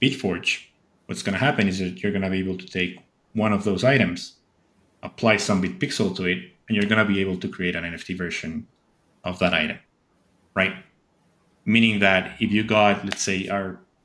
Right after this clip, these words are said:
kind of highest rarity in our games is called the Ancient. The, the Ancient equipment is, like, the most powerful that players can get,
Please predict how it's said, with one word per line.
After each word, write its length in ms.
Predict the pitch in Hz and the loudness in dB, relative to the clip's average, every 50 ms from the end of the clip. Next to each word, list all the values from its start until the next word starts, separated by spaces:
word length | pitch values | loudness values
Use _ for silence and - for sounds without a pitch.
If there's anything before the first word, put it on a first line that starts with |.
| _ _ _ _ | _ _ _ _
kind 120 | 117 104 101 | -2 -2 -2
of 200 | 98 - - - _ _ | -2 -6 -12 -20 _ _
highest 400 | - 117 113 110 110 104 - - | 2 4 4 4 2 2 0 0
rarity 460 | 95 92 92 90 90 98 95 95 92 | 0 0 0 -2 -2 -4 -4 -2 -4
in 80 | 87 | -4
our 80 | 87 87 | -4 -6
games 360 | 87 90 92 95 101 101 - | -6 -6 -4 -4 -4 -4 -6
is 220 | 90 87 - - - | -8 -8 -10 -10 -12
called 260 | - - 85 85 82 | -12 -10 -12 -10 -8
the 140 | 87 85 82 | -8 -6 -6
Ancient. 460 | 85 90 90 - 113 113 117 117 - - _ _ _ _ _ _ _ _ _ _ _ _ _ | -4 -2 -2 0 0 0 0 -2 -4 -10 _ _ _ _ _ _ _ _ _ _ _ _ _
The, 120 | - 95 90 | -10 -10 -8
the 140 | - 92 | -6 -4
Ancient 460 | 92 98 107 101 - - 101 90 92 - - _ _ - | 0 0 0 0 0 0 -2 -2 -4 -8 -16 _ _ -12
equipment 460 | 101 - - 98 92 - 90 - - | -12 -8 -8 -10 -10 -8 -10 -10 -10
is, 140 | - - - | -10 -10 -10
like, 280 | 82 80 76 - - _ _ _ _ _ _ _ _ _ | -10 -12 -12 -14 -18 _ _ _ _ _ _ _ _ _
the 60 | - 101 | -2 0
most 340 | 101 107 107 98 98 - | 2 2 2 0 0 0
powerful 420 | - 95 87 80 82 - - - - _ _ _ _ _ _ | -2 -2 -2 -2 -6 -8 -12 -16 -20 _ _ _ _ _ _
that 180 | 92 92 - | -4 -4 -4
players 300 | - 104 92 82 82 - | -6 -6 -6 -6 -6 -8
can 160 | - 87 80 - | -10 -12 -14 -14
get, 160 | - - | -16 -20